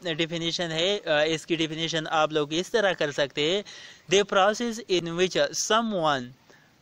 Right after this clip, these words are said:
concentrates on a particular area", या वो प्रोसेस जिसमें, अ, न, कोई, अ, किसी ख़ास किस्म के एरिया में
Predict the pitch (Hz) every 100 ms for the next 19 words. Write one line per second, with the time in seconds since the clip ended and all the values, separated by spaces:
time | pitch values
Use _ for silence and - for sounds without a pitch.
0 | _ _ _ _ _ _ _ _ _ _
1 | _ _ _ _ _ - - 175 202 202
2 | 185 170 160 202 220 - 143 - - -
3 | 170 160 180 196 - - 156 - 156 151
4 | 165 151 175 165 165 202 180 151 127 113
5 | - - - 202 240 226 190 190 220 240
6 | 214 175 175 170 202 202 220 220 175 151
7 | 180 190 208 160 156 190 196 - - 156
8 | 156 156 151 147 147 147 147 143 147 156
9 | - 160 165 185 190 185 - _ 165 160
10 | 151 170 170 190 175 165 - - - -
11 | 165 190 214 - 175 175 165 156 160 160
12 | 175 190 220 196 151 147 185